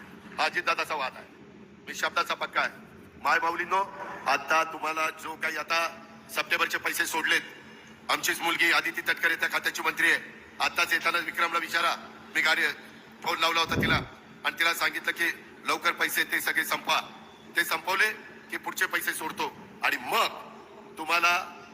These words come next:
आचारसंहिता लागायच्या आत माझ्या मायमाऊलींना ऑक्टोबरचे, नोव्हेंबरचे तीन हजार रुपये परत तुम्हाला पाठवतो. जसं माझ्या रक्षाबंधनला आम्ही तीन हजार रुपये दिले, महायुती सरकारने दिले,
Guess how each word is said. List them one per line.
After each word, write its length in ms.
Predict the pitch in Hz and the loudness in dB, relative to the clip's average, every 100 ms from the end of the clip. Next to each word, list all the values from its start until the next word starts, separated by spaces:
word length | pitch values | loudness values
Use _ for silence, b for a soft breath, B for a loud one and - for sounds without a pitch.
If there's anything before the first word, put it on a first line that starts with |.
| - - - | -18 -14 -6
आचारसंहिता 760 | 143 165 160 - 143 139 156 | -4 -2 -6 -2 -4 0 0
लागायच्या 480 | 143 127 131 139 135 | 2 2 2 2 2
आत 220 | 127 156 - - - - - - | 4 4 2 -6 -16 -18 -20 -4
माझ्या 280 | 135 147 156 | -2 2 2
मायमाऊलींना 640 | 143 151 151 151 147 139 - - - - | 2 2 0 0 2 0 -2 -12 -8 -2
ऑक्टोबरचे, 540 | 147 165 156 156 170 | -2 0 0 2 0
नोव्हेंबरचे 560 | 156 147 151 156 151 170 | 0 2 2 2 0 -2
तीन 220 | - 160 | -2 0
हजार 200 | 127 139 | 2 0
रुपये 220 | 151 160 | -2 -2
परत 240 | 156 151 151 | -2 0 -2
तुम्हाला 280 | - 131 123 | -2 -2 0
पाठवतो. 420 | 107 107 - - - - - - - - - - - 427 807 807 880 - - | -2 -4 -12 -12 -12 -10 -8 -6 -6 -4 -4 -4 0 0 2 2 2 2 2
जसं 420 | - - 196 214 - - - - - - - | 2 4 2 0 -4 -10 -10 -12 -12 -14 -12
माझ्या 360 | - 165 170 196 | -6 -4 0 0
रक्षाबंधनला 720 | 170 165 196 190 190 196 190 | 0 -2 -2 0 0 0 2
आम्ही 160 | 196 196 | 0 0
तीन 240 | 196 190 | -6 -2
हजार 180 | 185 190 | 0 0
रुपये 220 | 185 196 | 0 -2
दिले, 500 | 190 196 202 143 - - - - | 2 4 4 2 -10 -18 -20 -8
महायुती 420 | 151 185 190 196 202 | 0 0 0 -4 -4
सरकारने 420 | 196 202 202 208 | -4 0 0 0
दिले, 240 | 254 208 | 0 0